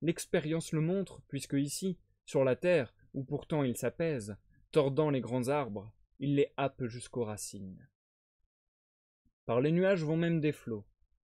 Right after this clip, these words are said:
Quand ils se brisent lourdement, ils grondent comme sur les hauts fleuves, sur la mer immense, la vague déferlant. Quand la foudre ardente tombe de nuage en nuage, le feu est parfois reçu par un nuage gorgé d'eau,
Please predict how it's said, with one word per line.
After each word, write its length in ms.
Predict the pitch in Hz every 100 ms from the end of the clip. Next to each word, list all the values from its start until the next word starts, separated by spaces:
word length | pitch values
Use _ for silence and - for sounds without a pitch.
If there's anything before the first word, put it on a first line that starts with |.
| _
Quand 180 | - -
ils 120 | 147
se 120 | -
brisent 380 | 156 139 170 139
lourdement, 560 | 143 156 156 156 185 196 _ _
ils 160 | 151 160
grondent 420 | 143 165 196 175
comme 200 | 185 185
sur 160 | 180 165
les 100 | 160
hauts 120 | 156
fleuves, 420 | - 147 160 175
sur 200 | 156 165
la 100 | 147
mer 220 | 147 165
immense, 520 | 170 147 113 107 - - _ 117
la 160 | 117
vague 300 | 107 117 110
déferlant. 540 | 113 113 113 98 98 95 _ _ _ _ _ _ _ _
Quand 100 | -
la 120 | 135 151
foudre 400 | - 170 135 -
ardente 600 | 160 143 147 165 135 - -
tombe 340 | 175 160 123
de 140 | 120
nuage 340 | 127 143 147 127
en 60 |
nuage, 520 | 127 135 135 110 98 - _ -
le 120 | 143
feu 260 | - 202 214
est 80 | -
parfois 320 | 190 165 190
reçu 340 | 170 185 - 202
par 200 | 196 170
un 60 |
nuage 340 | 170 175 160 143
gorgé 380 | 139 139 131
d'eau, 260 | 127 127 113